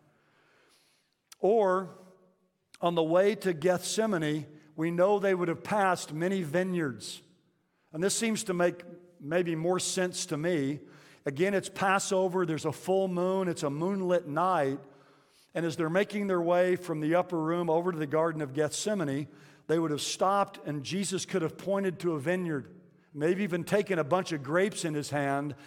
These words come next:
And as he did that, he looked at his disciples and said, "I am the true vine,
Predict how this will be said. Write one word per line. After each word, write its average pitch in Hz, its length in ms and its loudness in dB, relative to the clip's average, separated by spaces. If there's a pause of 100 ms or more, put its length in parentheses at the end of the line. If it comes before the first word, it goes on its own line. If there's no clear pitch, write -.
(120)
And 160 80 -6
as 147 100 -4
he 160 80 0
did 170 280 0
that, 156 200 4
he 160 120 0
looked 175 220 -2
at 175 120 -2
his 160 100 -2
disciples 143 800 0 (220)
and 160 100 -12
said, 156 160 0
"I 160 220 2
am 180 200 0
the 170 80 -2
true 170 300 -4
vine, 156 580 0